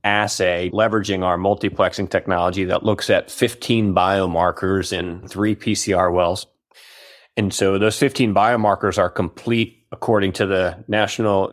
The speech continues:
N C C N guidelines. So for the commonly held guidelines that all the oncologists follow of what's recommended for lung cancer, those fifteen biomarkers are the comprehensive nature of that. So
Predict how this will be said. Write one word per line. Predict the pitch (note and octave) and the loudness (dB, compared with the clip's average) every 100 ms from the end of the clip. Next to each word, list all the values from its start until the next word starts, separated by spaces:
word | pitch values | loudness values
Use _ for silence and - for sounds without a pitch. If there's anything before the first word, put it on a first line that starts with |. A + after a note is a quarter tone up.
| - | -4
N | A2+ | -2
C | A2 A2+ | 0 -2
C | - G#2+ | -2 -2
N | F#2 E2+ | -2 0
guidelines. | F#2 G2 F#2 E2+ E2 F2 | 2 2 0 -2 -2 -6
So | - F2+ E2+ | -2 0 0
for | E2+ G2+ F#2+ F#2 F2 - _ _ - | -2 0 2 2 0 -8 _ _ -10
the | A2 | -6
commonly | - A2+ A2+ G#2+ G#2 F#2+ | 0 0 0 0 0 2
held | G#2 F#2+ | 2 0
guidelines | F#2+ F#2+ G2 G#2 A2 A2 | 0 0 2 0 0 -2
that | F#2 | 0
all | F#2+ | 0
the | F#2+ | 0
oncologists | F#2+ F2 G2 G#2 G2+ F#2+ | -2 0 2 2 0 -4
follow | - F#2+ F2+ F#2+ A#2 C#3 D#3 | 0 2 4 4 2 0 -4
of | G2+ F#2 F2 D#2 - _ - | 0 2 2 -2 -10 _ -4
what's | G#2 A2 A#2 | 0 0 2
recommended | G#2 - F#2+ G2 A2 A#2 A2+ | 0 0 0 0 0 -2 -4
for | - F#2+ F2 | -2 -2 0
lung | F#2+ G2+ | 0 -2
cancer, | G2 G#2+ A#2 C#3+ C#3 C#3 _ _ _ _ - | -2 -2 -2 -4 -6 -8 _ _ _ _ -2
those | G#2 A2 | 0 0
fifteen | B2+ A2+ A#2 G#2 | 0 0 0 2
biomarkers | F#2+ G2 F2+ F2+ F2 F#2+ F2 - - | 2 2 2 0 0 -2 -2 -4 -2
are | G2 F2+ F#2 F2+ - _ - | 2 2 2 0 -4 _ -14
the | G#2 | -8
comprehensive | - G2 G#2 G2+ F#2+ F#2 F2 | -2 -2 0 -2 -2 -4 -4
nature | F2+ F2 - F2+ | -4 -4 -4 -6
of | E2 | -4
that. | E2+ D#2+ D#2+ | -4 -4 -6
So | - A2 G2 | -2 2 0